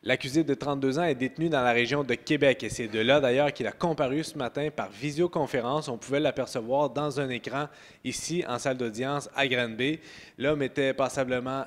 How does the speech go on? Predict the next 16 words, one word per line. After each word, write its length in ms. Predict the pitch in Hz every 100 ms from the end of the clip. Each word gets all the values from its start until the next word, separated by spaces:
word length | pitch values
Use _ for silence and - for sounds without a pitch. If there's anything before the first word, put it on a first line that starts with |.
| -
agité, 760 | 127 120 110 147 156 170 175 123
il 100 | 104
pleurait, 520 | 139 135 131 143 156
on 80 | 127
le 40 |
sentait 600 | - 117 113 131 127 135
émotif. 560 | 143 139 131 - 165 170
D'ailleurs, 300 | 123 127 147
son 160 | 143 123
avocat 360 | 117 113 147
lui 160 | 131 123
a 60 |
demandé 380 | 117 117 120 143
à 40 | -
plusieurs 420 | - 135 156 139
reprises 480 | 127 - 151 143